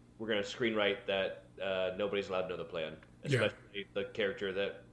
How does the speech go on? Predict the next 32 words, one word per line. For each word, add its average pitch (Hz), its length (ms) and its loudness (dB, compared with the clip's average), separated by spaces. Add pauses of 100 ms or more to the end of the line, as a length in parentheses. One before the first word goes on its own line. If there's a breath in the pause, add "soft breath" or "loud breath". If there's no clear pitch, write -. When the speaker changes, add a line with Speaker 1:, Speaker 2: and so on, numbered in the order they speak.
(200)
Speaker 1:
this 98 180 -6
movie 90 180 -4
is 90 100 -2
following 90 380 -2
Speaker 2:
The - 40 -12
Speaker 1:
specifically. 87 340 -8
Speaker 2:
Triple 170 300 10
Monty. 147 540 8 (100)
I 151 80 8
did 170 140 12
like, 147 400 6
I 147 80 12
did 156 160 10
like 139 260 8
that 120 220 6
guy 110 260 4 (320 loud breath)
being 135 160 10
like, 147 120 10
"Oh, 339 60 12
it's 220 100 8
a - 20 8
Triple 226 260 8
Monty. 226 300 10
It's 120 160 0
from," 180 280 2
nah, 123 240 4
never 104 140 -4 (100)
mind. 147 240 6 (120)
Speaker 1:
<laughs> - 140 -8
Yeah, 110 100 4 (100)
yeah, 98 180 0
yeah. 90 60 0